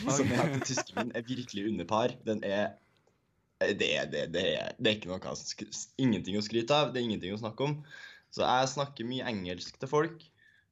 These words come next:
Speaker 1: Jeg knoter meg fram med noen tyske gloter, eh, i butikken.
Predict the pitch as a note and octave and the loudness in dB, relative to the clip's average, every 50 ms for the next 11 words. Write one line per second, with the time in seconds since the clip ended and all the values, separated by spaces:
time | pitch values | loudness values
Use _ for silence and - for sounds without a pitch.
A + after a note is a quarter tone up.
0 | _ - - A#2 - - C#3+ C#3 C3 C3 D3 C3+ C#3 - E2+ F2+ G2+ G#2+ G#2+ A2 | _ -6 -4 -4 -4 -2 0 2 2 4 2 0 0 -2 -2 -2 -2 0 2 4
1 | A2+ A2+ B2 A#2+ A2+ A2+ A2 - B2+ A#2+ A#2 - G2+ F#2+ G#2 G#2+ A2 G#2+ G#2+ - | 4 4 4 2 0 0 -2 -2 -4 -4 -4 -4 -2 0 2 2 2 0 2 2
2 | G#2 A#2+ D3 D3+ D3 - - - - - - - _ _ - - A2+ A#2+ A#2 A2+ | 4 4 4 2 -2 -10 -16 -20 -20 -20 -20 -20 _ _ -6 -2 0 2 2 4
3 | A#2+ A#2 A2 A2+ A2+ A2+ - A#2 G#2+ A2 - A2 B2+ D3 D#3 D#3+ | 4 4 4 2 2 2 2 0 0 0 2 2 2 2 2 -2